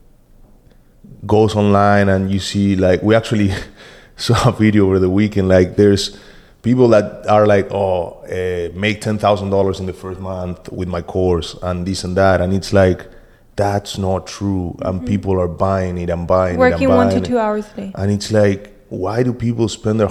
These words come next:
Speaker 1: hard-earned money into that? And the reason is because they hate their life and they think that this person has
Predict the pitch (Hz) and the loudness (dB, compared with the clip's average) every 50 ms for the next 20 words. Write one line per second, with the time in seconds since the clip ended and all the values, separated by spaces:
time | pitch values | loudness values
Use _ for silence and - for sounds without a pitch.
0 | - - - 104 104 107 107 107 - 113 104 104 104 101 98 98 101 101 104 101 | -2 0 2 4 4 4 2 0 0 0 0 0 0 0 0 0 0 0 0 0
1 | 95 92 92 - 92 95 92 - - 95 92 104 110 110 107 - - 107 107 110 | -2 -4 -4 -6 -6 -8 -8 -8 -6 -2 2 4 4 4 4 2 0 0 2 2
2 | 123 135 151 135 120 117 113 107 107 107 104 - 113 113 113 110 - - - - | 2 0 0 -2 -4 -4 -4 -4 -4 -6 -4 0 4 4 4 4 2 -2 -10 -18
3 | - - - - - _ - 95 104 107 107 104 98 - - - - 113 110 113 | -20 -20 -20 -20 -20 _ -6 -2 0 0 0 0 -2 -4 -10 -8 -4 -2 -2 0
4 | 110 110 104 104 104 104 110 123 131 127 107 - - 101 104 104 107 104 - - | 2 4 4 6 6 4 4 4 4 2 2 2 0 0 2 2 2 2 0 -2
5 | 107 110 110 107 104 104 101 95 85 - - 107 107 107 - - - 107 110 117 | -2 0 4 4 6 6 6 4 2 -2 -4 -2 -2 -2 -2 -2 0 2 2 2
6 | 110 - 107 101 95 90 101 104 104 101 - - - - - | 2 0 -2 -2 -2 0 2 4 4 2 2 -2 -8 -14 -18